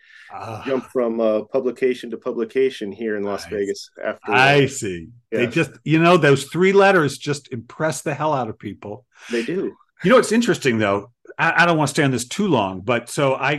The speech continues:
Speaker 1: coach people, but when I coach them, a lot of it's, um,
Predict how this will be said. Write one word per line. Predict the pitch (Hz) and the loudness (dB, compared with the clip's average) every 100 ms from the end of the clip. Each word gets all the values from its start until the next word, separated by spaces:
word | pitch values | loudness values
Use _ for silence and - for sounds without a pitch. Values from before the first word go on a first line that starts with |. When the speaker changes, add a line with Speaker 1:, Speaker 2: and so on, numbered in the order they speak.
| 143 | -6
Speaker 1:
coach | - 156 - - | -4 -4 -6 -12
people, | 110 - 104 | -12 -8 -8
but | 117 | -4
when | 135 | -4
I | 139 | -4
coach | - 185 180 | 0 2 2
them, | 135 127 | 0 -4
a | 123 | -2
lot | 151 190 | 0 0
of | 180 135 | 0 -4
it's, | - | -6
um, | 120 101 95 | -8 -8 -10